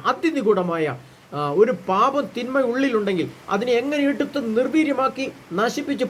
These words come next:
പുറത്തേക്ക് കളയണം, എങ്ങനെ കുമ്പസാരിച്ചാൽ രക്ഷപ്പെടുക, അതിൻ്റെ പാപപരിഹാര പ്രവൃത്തി എന്താണ് എന്നുള്ള നിഗൂഢാർത്ഥം പറഞ്ഞു തരണമെങ്കിൽ നിങ്ങൾക്ക് ആവശ്യമുള്ള എൻ്റെ ഫോൺ നമ്പറിൽ വിളിച്ചാൽ നിങ്ങളുടെ ഇടവകയിൽ വന്ന് ക്ലാസ് എടുത്ത് തരുന്നതായിരിക്കും.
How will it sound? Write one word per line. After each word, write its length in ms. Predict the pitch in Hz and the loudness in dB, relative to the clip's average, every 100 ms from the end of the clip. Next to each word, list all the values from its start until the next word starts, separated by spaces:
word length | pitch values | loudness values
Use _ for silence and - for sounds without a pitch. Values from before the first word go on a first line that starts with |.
| 285 | 0
പുറത്തേക്ക് 460 | 302 - 294 240 208 | 0 0 -2 0 0
കളയണം, 300 | 247 233 135 - - 196 233 | 2 0 -2 -8 0 2 2
എങ്ങനെ 340 | 254 285 277 - | 0 -2 -2 0
കുമ്പസാരിച്ചാൽ 640 | 233 294 269 269 269 254 214 | 0 2 2 2 2 0 0
രക്ഷപ്പെടുക, 500 | 220 - - 277 247 175 - - 190 | -2 -2 0 2 2 0 -4 -4 -2
അതിൻ്റെ 280 | 214 254 269 - 180 | 0 2 2 2 0
പാപപരിഹാര 840 | 220 254 - 214 202 208 262 262 - | 0 0 0 0 0 0 2 0 0
പ്രവൃത്തി 340 | 226 277 254 269 | 0 0 2 2
എന്താണ് 240 | 208 156 127 - 196 | 2 -2 -4 -6 -2
എന്നുള്ള 220 | 220 262 214 | 0 2 0
നിഗൂഢാർത്ഥം 520 | 247 311 277 190 156 131 - - - 165 | 4 4 4 2 -4 -10 -16 -20 -10 0
പറഞ്ഞു 320 | 175 220 240 202 | 2 2 0 0
തരണമെങ്കിൽ 380 | 202 196 160 127 - - | 0 0 0 -4 -14 -8
നിങ്ങൾക്ക് 260 | 151 175 170 | -4 0 2
ആവശ്യമുള്ള 380 | 175 185 185 190 180 | 2 2 2 2 2
എൻ്റെ 120 | 175 | 2
ഫോൺ 120 | 180 190 | 2 2
നമ്പറിൽ 240 | 196 196 190 | 4 4 4
വിളിച്ചാൽ 320 | 190 208 226 - - - 143 160 | 4 2 0 -4 -18 -12 -6 -2
നിങ്ങളുടെ 240 | 160 151 | 0 0
ഇടവകയിൽ 380 | 160 196 196 160 127 - - - 139 139 | 2 2 2 0 -2 -12 -20 -10 -6 -4
വന്ന് 160 | 139 135 | -4 -4
ക്ലാസ് 220 | 147 170 175 | -2 -2 0
എടുത്ത് 180 | 156 151 | 0 2
തരുന്നതായിരിക്കും. 520 | 156 165 170 180 202 | 2 4 4 4 0